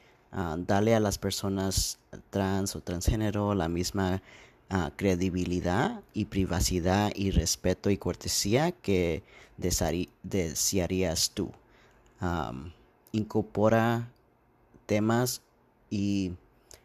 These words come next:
individuos trans en tus conversaciones y en el, en tu trabajo. Am, sea un aliado o aliadex visible mediante el uso de, de un lenguaje am-, amigable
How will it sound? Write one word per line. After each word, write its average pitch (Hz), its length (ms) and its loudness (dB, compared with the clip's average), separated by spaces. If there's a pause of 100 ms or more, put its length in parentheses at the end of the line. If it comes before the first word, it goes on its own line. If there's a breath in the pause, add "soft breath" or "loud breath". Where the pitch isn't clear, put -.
(140)
individuos 104 1080 0 (100)
trans 104 600 0 (120)
en 98 180 -2
tus 95 340 -4
conversaciones 104 960 -2
y 95 120 -2
en 90 100 0
el, 82 160 -4 (100)
en 98 140 0
tu 90 140 -4
trabajo. 90 640 0 (720 loud breath)
Am, 64 440 -4 (120)
sea 110 460 4
un 110 220 0
aliado 101 600 2
o 107 120 2
aliadex 87 800 0
visible 113 720 -2 (720 loud breath)
mediante 98 920 0
el 95 160 2
uso 104 400 -2
de, 82 460 -2
de 82 560 -6 (140)
un 104 280 -2
lenguaje 98 720 0
am-, 92 240 -4 (500 loud breath)
amigable 104 920 2